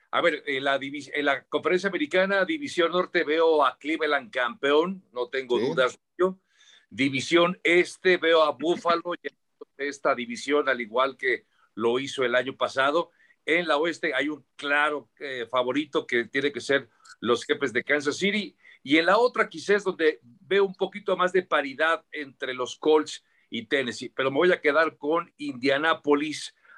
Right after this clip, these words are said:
Speaker 1: a pesar de que hay dudas en la posición de mariscal de campo. Creo en esa defensiva, creo en el ataque terrestre, en esa línea ofensiva. Indianápolis gana la división sur en la conferencia americana, Ciro.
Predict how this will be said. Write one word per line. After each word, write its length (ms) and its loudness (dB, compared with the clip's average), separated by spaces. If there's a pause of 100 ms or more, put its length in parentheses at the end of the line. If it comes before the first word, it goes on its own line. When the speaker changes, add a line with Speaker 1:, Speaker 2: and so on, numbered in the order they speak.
Speaker 1:
a 120 0
pesar 280 0
de 120 -2
que 80 -4
hay 140 2
dudas 300 0
en 100 -4
la 140 -2
posición 360 -4
de 100 -4
mariscal 440 -2
de 80 -2
campo. 460 0 (280)
Creo 320 2
en 80 -4
esa 160 -6
defensiva, 720 -2 (280)
creo 240 4
en 80 -2
el 80 -4
ataque 280 -2
terrestre, 680 -2
en 120 -10
esa 140 -6
línea 220 -4
ofensiva. 520 0 (280)
Indianápolis 600 0
gana 240 2
la 120 2
división 440 -4
sur 400 -4 (260)
en 140 2
la 120 0
conferencia 480 0
americana, 480 -4
Ciro. 280 -12